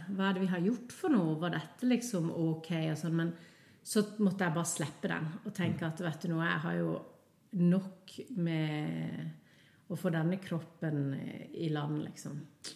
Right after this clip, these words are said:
Speaker 1: Men
Speaker 2: Du kom
Speaker 1: det var
Speaker 2: til mål,
Speaker 1: Ja,
Speaker 2: og
Speaker 1: da.
Speaker 2: så har du jammen meg snudd og begynt å trene igjen med en gang.
Speaker 1: Ja. Eh,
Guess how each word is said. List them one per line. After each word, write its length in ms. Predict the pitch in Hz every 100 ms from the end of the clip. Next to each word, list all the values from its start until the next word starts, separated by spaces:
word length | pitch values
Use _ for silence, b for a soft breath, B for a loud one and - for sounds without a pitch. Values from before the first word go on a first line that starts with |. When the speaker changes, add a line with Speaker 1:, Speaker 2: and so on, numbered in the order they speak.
| - _ _ - B B B B
Speaker 1:
Men 200 | 233 226
Speaker 2:
Du 80 | 240
kom 0 |
Speaker 1:
det 120 | 214
var 80 | 160
Speaker 2:
til 40 | 151
mål, 180 | 170 170 - - -
Speaker 1:
Ja, 200 | 160 156
Speaker 2:
og 80 | 143
Speaker 1:
da. 60 | 127
Speaker 2:
så 180 | 147 147
har 140 | 131
du 80 | 135 135
jammen 300 | 120 120 120
meg 100 | 107
snudd 320 | 127 160 170 123
og 100 | 110
begynt 200 | 107 104
å 60 |
trene 220 | 104 95 98
igjen 160 | 120
med 180 | 104 95
en 60 | 87
gang. 200 | 95 156 - - _ _ _ _ _ -
Speaker 1:
Ja. 240 | 190 190 311 - - - - - B B B B B B _ - 311
Eh, 720 | 226 220 214 214 208 208 208